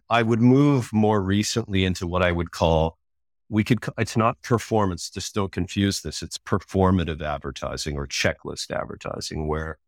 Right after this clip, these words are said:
we are forced as an agency to include every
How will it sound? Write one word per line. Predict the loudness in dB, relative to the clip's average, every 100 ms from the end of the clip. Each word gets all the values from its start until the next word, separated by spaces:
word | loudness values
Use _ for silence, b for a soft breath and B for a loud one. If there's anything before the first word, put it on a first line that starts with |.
| _ _ _ -4
we | 0 2 0 -2 0
are | 0
forced | 0 2 4 4 0 -4
as | -4
an | -2
agency | 0 0 0 -2 -2 -2
to | -2 -4
include | -2 -6 -2 0 0 -2 -6 _ _ _
every | 0 0 0 0 2 0 0 0 -2